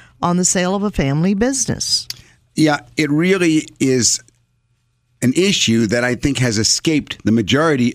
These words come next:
Speaker 2: of the small business owners in North Carolina. Okay, let's just take a client tonight. We'll call this client John. John, and we know John actually was one who did call to discuss the sale of his family business. So we'll take John.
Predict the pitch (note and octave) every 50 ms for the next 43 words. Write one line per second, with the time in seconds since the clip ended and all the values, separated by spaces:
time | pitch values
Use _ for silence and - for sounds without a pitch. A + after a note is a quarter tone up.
0 | - - A2+ A2+ A2+ F#2+ F2 G2 G#2+ G#2 G2+ G2 - - - _ - - - C#3+
1 | C3+ C#3 A2+ A2 D3+ D#3 A#2+ B2 A2 G#2+ A2+ A2+ A2 G#2+ F2+ G2+ A2+ A2+ A2+ -
2 | - A2 G#2+ A2+ A#2+ A#2+ A#2 A#2+ A#2+ - - - - - - E3 - C#3 - -
3 | - F#3+ A3+ A3+ - - G#3+ - - - E3+ D#3+ - A2 E2+ - A2+ A#2+ A2+ G2+
4 | F#2+ F#2 - - - F2+ E2 C#2+ C2+ C2+ - - - _ _ _ _ _ - C#3
5 | D#3 D3 - - D#3+ E3 F3 F3 D#3 D#3+ D#3 - - - C#3+ C3+ C3+ C3 B2+ A2
6 | F2+ D#2 - A2+ A2 G2+ F#2 F2 D#2 C#2 - - F#2+ - - G#2 G2 G2+ A2 A#2
7 | C3 D3 F3 G3+ - _ _ _ - A2 A2 A2 A2 G#2+ A2 G2+ G2 - - -
8 | _ _ _ - C3 C#3+ C#3+ C3 B2+ G#2+ G#2 C3 C3+ C#3 C#3 C3 B2 C3+ D3+ D3
9 | - - A#2+ A2+ A2+ A2 G#2+ E2+ F#2 A2+ A2 G#2+ A2 F2+ D2+ C3+ F3 E3+ - -
10 | G2 G2 F#2+ F#2+ A#2 D3 - - G2 G2 F#2 - - C3 B2 A#2 - A2 G2 -
11 | A#2+ A#2 A2+ G2+ G2 E2+ A2 C#3 C#3 - - A#2 A2 G2+ F#2+ F#2 F2+ D#2 C#2+ D#2+
12 | D#2 D2+ - B2+ D3 C3+ - - B2 B2 B2+ D3 E3+ F#3 D#3+ - D#3 C#3+ B2+ G2
13 | - A2 G2+ F2 D2 C2 C#2+ D#2+ E2